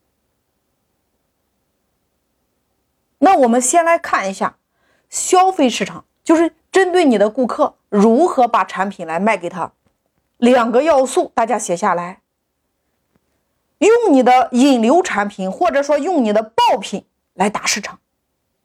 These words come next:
来获取粉丝，来获取流量，透过你的经营社群，用跨界的产品来盈利。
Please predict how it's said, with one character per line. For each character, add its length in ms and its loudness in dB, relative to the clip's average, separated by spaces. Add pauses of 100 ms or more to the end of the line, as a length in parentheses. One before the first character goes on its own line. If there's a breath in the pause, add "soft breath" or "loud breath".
(680 soft breath)
来 160 2
获 220 0
取 160 0
粉 180 -2
丝， 360 -8 (300 loud breath)
来 140 2
获 220 0
取 120 0
流 220 2
量， 220 -2 (1000)
透 260 0
过 260 0
你 200 -2
的 200 0
经 360 0
营 240 2
社 300 0
群， 340 0
用 260 4
跨 420 0
界 180 0
的 140 0
产 320 -4
品 240 -6
来 140 0
盈 460 -2
利。 240 -4